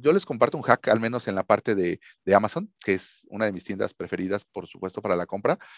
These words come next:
Este, instálense, instalen un plug en, en, utilicen, obviamente, Google Chrome, eh, instalen un, un, una extensión de Google Chrome que se, que se llama, este,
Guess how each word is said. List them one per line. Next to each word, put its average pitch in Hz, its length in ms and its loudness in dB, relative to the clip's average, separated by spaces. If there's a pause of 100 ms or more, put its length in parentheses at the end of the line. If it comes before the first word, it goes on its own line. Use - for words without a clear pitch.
(200)
Este, - 480 -6
instálense, 135 1000 4 (720)
instalen 139 500 4 (380)
un 123 180 -8
plug 135 380 0
en, 95 380 -2
en, 92 260 -12
utilicen, 117 640 -6 (400)
obviamente, 107 460 -4
Google 107 260 -4
Chrome, 147 280 -2 (280)
eh, 92 400 -4
instalen 131 600 2
un, 117 380 -8 (400)
un, 127 540 -10
una 127 160 -4
extensión 117 440 -6
de 127 80 0
Google 123 200 -2
Chrome 117 200 -6
que 120 120 -4
se, 92 320 -8
que 95 140 -8
se 95 140 -6
llama, 104 400 2
este, 78 640 -6